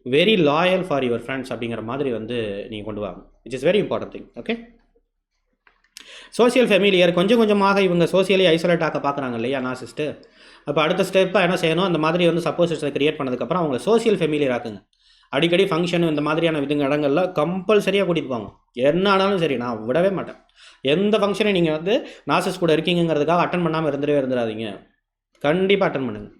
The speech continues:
எப்படியாவது அட்டெண்ட் பண்ணிருங்க. நீங்க அப்ராட்ல இருந்தீங்கன்னா, அவன் உங்களோட சொந்த பந்தங்கள் இருப்பாங்க இல்லையா, அதுல வீடியோ கால் மூலமாவது அந்த, அந்த ஃபங்க்ஷன் வந்து நீங்க பார்த்துருங்க. அதை உங்களுடைய குழந்தைகளை பார்க்க வச்சிருங்க. Very, very important thing.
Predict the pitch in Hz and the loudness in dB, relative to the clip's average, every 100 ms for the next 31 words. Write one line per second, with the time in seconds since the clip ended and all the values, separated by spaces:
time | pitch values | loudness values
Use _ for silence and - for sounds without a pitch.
0 | _ _ _ _ _ _ - - 135 160 | _ _ _ _ _ _ -14 -8 -2 0
1 | 214 214 175 156 139 120 123 127 139 202 | 2 2 2 -2 -2 -4 -4 -2 2 2
2 | 196 175 160 147 143 185 - - - 135 | 4 2 2 0 -2 -2 -6 -14 -4 0
3 | 131 123 123 123 123 123 170 202 190 165 | 2 2 0 0 0 0 2 2 2 2
4 | 147 143 143 143 175 147 135 180 208 190 | 2 0 -2 2 2 2 2 2 4 2
5 | 180 175 175 175 185 185 160 147 127 123 | 0 0 0 0 0 0 0 0 -2 -2
6 | 139 160 160 147 143 120 131 135 113 104 | -4 -4 -4 -4 -4 -4 -6 -6 -8 -12
7 | - _ _ _ _ 139 156 143 131 131 | -16 _ _ _ _ 0 2 2 0 0
8 | 175 170 147 143 135 - 123 101 - _ | 0 0 -2 -2 -4 -6 -8 -10 -18 _
9 | _ _ _ _ _ _ _ _ 1017 1047 | _ _ _ _ _ _ _ _ _ _
10 | _ _ _ _ _ _ _ _ _ - | _ _ _ _ _ _ _ _ _ -6
11 | 131 180 185 160 135 113 98 | 0 2 4 2 -2 -4 -8